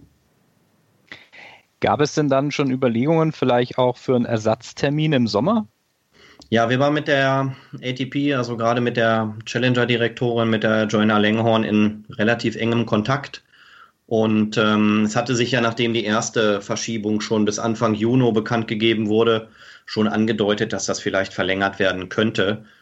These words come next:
Speaker 2: Und wir haben uns da natürlich unsere Gedanken gemacht und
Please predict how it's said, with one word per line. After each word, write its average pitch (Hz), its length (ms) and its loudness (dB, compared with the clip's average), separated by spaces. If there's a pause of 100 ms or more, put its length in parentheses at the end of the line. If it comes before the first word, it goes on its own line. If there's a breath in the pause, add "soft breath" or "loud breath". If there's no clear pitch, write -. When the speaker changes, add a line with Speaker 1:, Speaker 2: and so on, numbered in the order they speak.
(280 loud breath)
Speaker 2:
Und 104 140 -2
wir 101 120 2
haben 104 120 2
uns 110 140 -2
da 110 100 0
natürlich 107 320 0
unsere 107 260 -2
Gedanken 107 420 -2
gemacht 110 420 -2
und 104 300 -2